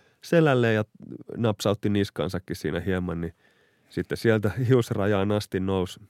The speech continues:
paidan niskamuksesta, mikä se on, paidan niskassa, niin nousi kaksi teippiä sitten tossa selkärangan molemmin puolin, niin se oli varmaan kyllä vastustaja tiedossa jo edellisen matsin kohokohtakoosteesta, että kaveri on tullut melkein niskalle ja alas, että siellä saattaa olla jotain kipupisteitä.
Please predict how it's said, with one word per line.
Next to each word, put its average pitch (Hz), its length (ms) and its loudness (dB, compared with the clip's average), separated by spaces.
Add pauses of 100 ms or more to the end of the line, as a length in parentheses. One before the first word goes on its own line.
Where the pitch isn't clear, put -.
(760)
paidan 101 300 4
niskamuksesta, 90 840 -4 (600)
mikä 98 240 -4
se 113 120 -2
on, 85 140 0 (1400)
paidan 120 340 4
niskassa, - 480 0
niin 92 180 0
nousi 90 240 2
kaksi - 300 -4
teippiä 85 440 -2
sitten - 380 -8
tossa - 260 -10
selkärangan 85 640 -4
molemmin 95 420 -6
puolin, 87 380 -6
niin 87 120 -12 (480)
se - 60 -2
oli 90 120 0
varmaan 104 360 2
kyllä 98 180 0
vastustaja 92 460 -2
tiedossa 95 400 -2
jo 90 100 -2
edellisen 98 360 -4
matsin 92 360 -6
kohokohtakoosteesta, - 1040 -8
että - 100 -16
kaveri 90 320 -6
on 90 120 -6
tullut 95 280 -6
melkein 90 360 -8
niskalle 85 440 -8
ja 53 140 -8
alas, 101 240 -6
että - 120 -16
siellä 73 180 -6
saattaa - 500 -10
olla 62 140 -6
jotain - 320 -10
kipupisteitä. - 760 -8